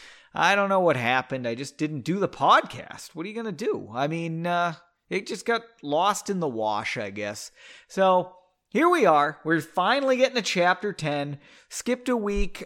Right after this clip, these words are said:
I'm being a little lazy. Uh, th-, so this is Wednesday that I'm recording it now. Woo! I'm gonna try to edit it and listen to it today so I can get this bitch out the door. It is pissing me off. But,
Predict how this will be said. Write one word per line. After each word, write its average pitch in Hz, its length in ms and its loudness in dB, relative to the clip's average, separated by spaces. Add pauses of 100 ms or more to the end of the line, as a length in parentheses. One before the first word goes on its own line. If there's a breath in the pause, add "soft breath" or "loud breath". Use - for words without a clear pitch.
I'm 170 160 0
being 254 220 -2
a 254 60 2
little 240 280 6
lazy. 196 560 0
Uh, 147 120 -4
th-, 151 200 -4
so 190 220 -2
this 240 220 -4
is 180 120 -2
Wednesday 233 720 2
that 247 140 0
I'm 240 140 -2
recording 247 440 -2
it 247 140 -6
now. 240 280 -4
Woo! 466 720 6
I'm 185 120 2
gonna 277 140 -2
try 233 200 2
to 185 160 -2
edit 156 280 0
it 160 240 -4
and 160 360 -8
listen 139 360 -6
to 123 160 -6
it 113 100 -10
today 104 300 -8
so 120 120 -8
I 127 60 -2
can 135 100 -8
get 156 160 -2
this 131 220 -8
bitch 135 360 -6
out 120 160 -4
the 117 60 -14
door. 120 480 -2 (540 soft breath)
It 247 200 -6
is 156 260 -4
pissing 254 500 -8
me 185 400 -4
off. - 480 -8
But, 147 260 2